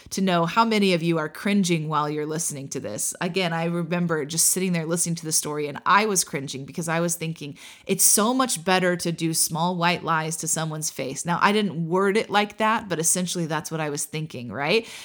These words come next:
It's so much better to just put up with something which is like a little white lie to someone's face and then leave and be okay with, you know, adjusting yourself back to who you are. And in this particular counseling session, I was having a conversation about some people in my life that were just really, really hard for me to be around.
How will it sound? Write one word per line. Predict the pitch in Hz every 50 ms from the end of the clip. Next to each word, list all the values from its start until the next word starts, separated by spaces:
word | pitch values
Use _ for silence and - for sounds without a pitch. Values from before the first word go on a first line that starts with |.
| - -
It's | 214 180 -
so | - - 233 262
much | 294 330 311 311 - -
better | 240 233 233 214
to | 196
just | 175 185 185 175 - -
put | - 247 254
up | 277 285 277 -
with | 220 220 214
something | - - 185 170 175 170 175 170 165
which | 160 160 156 -
is | 165 147 156
like | 160 165 -
a | 160
little | 175 208 233 247 254 254
white | 240 226 226 233 - -
lie | 180 175 170 165 160 170 175 - - - - _
to | - 214
someone's | - - 226 220 208 202 190 180
face | - - - 247 247 214 190 180 185 - -
and | - 190 190
then | 190 190 180 175 190 196
leave | 240 254 233 208 185 175 175 170 -
and | - 170
be | 165 185 185 175
okay | 175 170 - 190 165 160 160 165 165 165 165 - _ _ _
with, | 151 180 180 170 165 170 170 - _ _ _ _ _ _
you | - 170 170
know, | 165 156 156 -
adjusting | 175 170 - 180 - - - 185 180
yourself | 170 165 165 - 175 156 151 -
back | - 139 147 - -
to | -
who | 165 170
you | 165 151 147 208
are. | 269 262 - - - - - - - - - - - _
And | - 247 240
in | 247
this | 302 359 359
particular | - 359 294 - 330 269 262 277 262 247
counseling | 247 240 208 185 202 208 - 196 185 180 175
session, | - 180 165 165 - 180 175 175
I | 170
was | 170 170 170
having | 196 190 214 240
a | 240 214
conversation | 208 220 190 180 165 175 170 - 160 165 165 - 160 160
about | 151 135 156 160 - -
some | - 170 165 165
people | - 208 208 208 214 208
in | - - 175 175
my | 170 165 160
life | 156 156 156 156 156 156 -
that | 151 147
were | 160 160
just | 156 170 165 -
really, | 151 151 151 175 202 220 220 226 202
really | 165 180 180 175 170 165
hard | 165 165 147 151 147
for | - -
me | 160 160 151 139
to | 147
be | 143 - 202 240
around. | - - 87 67 64 76 -